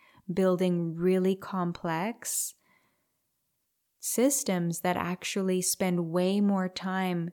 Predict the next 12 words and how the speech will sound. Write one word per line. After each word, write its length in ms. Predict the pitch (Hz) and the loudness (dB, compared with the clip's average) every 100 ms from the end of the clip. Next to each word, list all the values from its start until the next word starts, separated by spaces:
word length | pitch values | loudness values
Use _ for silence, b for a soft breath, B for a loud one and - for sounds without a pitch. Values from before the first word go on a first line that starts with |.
| - | -10
trying 400 | - 185 185 185 - | -6 -2 0 -2 -2
to 460 | 196 180 170 185 - | -2 0 0 -4 -12
prove 560 | - - 190 208 214 190 | -12 -2 2 2 2 0
its 200 | 170 - | -4 -4
own 360 | 175 185 214 226 | -2 2 4 4
validity 720 | 208 170 165 165 156 151 151 b b - | 2 0 -2 -2 -4 -4 -8 b b -4
than 200 | 180 151 - | -2 -2 -6
actually 840 | 160 175 202 - - 247 247 247 | -6 -6 -8 -8 -4 -4 -2 -4
connecting 840 | 240 214 196 180 185 - 190 185 185 | -6 -4 -4 -4 -6 -6 -4 -4 -4
to 160 | - 180 | -6 -8
healing, 720 | - 190 180 175 170 170 175 b b b | -4 0 2 2 0 -2 -6 b b b
connection, 960 | - 196 180 170 170 - 175 170 170 | -2 0 2 0 -4 -6 -2 -2 -2